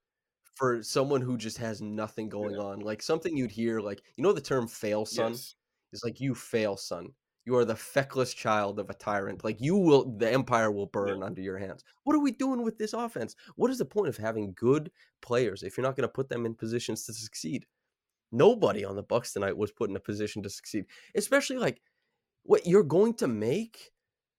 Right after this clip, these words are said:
Speaker 1: Giannis post-ups the hub currently when the Raptors are one of the best teams over the past, like, five years at fronting
Speaker 2: Yeah.
Speaker 1: post-up, burning clock to post-ups,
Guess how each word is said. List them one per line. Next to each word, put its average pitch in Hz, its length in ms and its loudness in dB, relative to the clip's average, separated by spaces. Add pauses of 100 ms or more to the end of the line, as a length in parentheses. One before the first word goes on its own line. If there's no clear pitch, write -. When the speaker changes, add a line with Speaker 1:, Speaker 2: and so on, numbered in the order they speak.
(360)
Speaker 1:
Giannis 185 580 4
post-ups 180 760 -4
the 123 160 -2
hub 151 400 2
currently 208 580 -2 (340)
when 131 160 2
the 139 80 4
Raptors 165 560 2
are 117 120 2
one 131 200 0
of 143 120 -4
the 123 100 2
best 101 380 -4
teams 139 360 -4
over 107 200 -4
the 104 100 -6 (160)
past, 123 300 -2
like, 110 120 -2
five 110 320 -4
years 110 380 -4 (240)
at 107 140 0
fronting 107 400 -2
Speaker 2:
Yeah. 135 180 -4
Speaker 1:
post-up, 160 420 -4 (520)
burning 135 300 8
clock 123 340 2
to 143 100 -10
post-ups, 160 640 -4